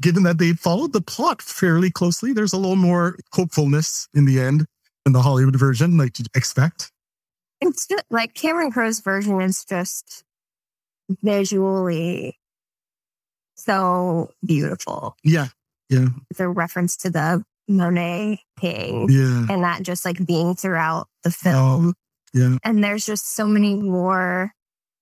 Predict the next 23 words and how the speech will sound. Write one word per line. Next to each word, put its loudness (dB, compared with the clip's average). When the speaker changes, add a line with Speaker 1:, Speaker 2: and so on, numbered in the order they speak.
Speaker 2:
beautiful -2
themes, -2
I 6
Speaker 1:
Mm-hmm. 4
Speaker 2:
feel -4
like, -6
Speaker 1:
Mm-hmm. 4
Speaker 2:
in 0
that -4
film. -2
And 0
all 0
the, -2
like, -4
pop -4
culture -4
references -2
that -4
you 2
see -2
at -6
the -4
end -2